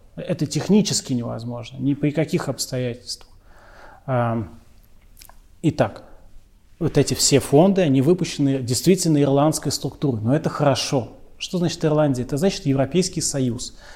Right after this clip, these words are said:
Это значит все правила, которые регламентируют,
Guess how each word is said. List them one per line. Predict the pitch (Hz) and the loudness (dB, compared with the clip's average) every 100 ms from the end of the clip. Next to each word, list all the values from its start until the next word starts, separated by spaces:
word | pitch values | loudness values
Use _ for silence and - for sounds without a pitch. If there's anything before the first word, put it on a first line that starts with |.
| - | -8
Это | 139 127 | -4 0
значит | 147 160 147 | 0 0 -4
все | - - 180 | -2 2 2
правила, | - 151 170 180 151 123 - - - | 4 4 4 2 0 -2 -8 -18 -10
которые | - 123 156 151 143 - - - | -8 0 4 4 2 -4 -18 -4
регламентируют, | 131 151 160 156 160 160 165 156 143 123 120 - | 2 6 8 8 6 4 4 6 4 2 -2 -10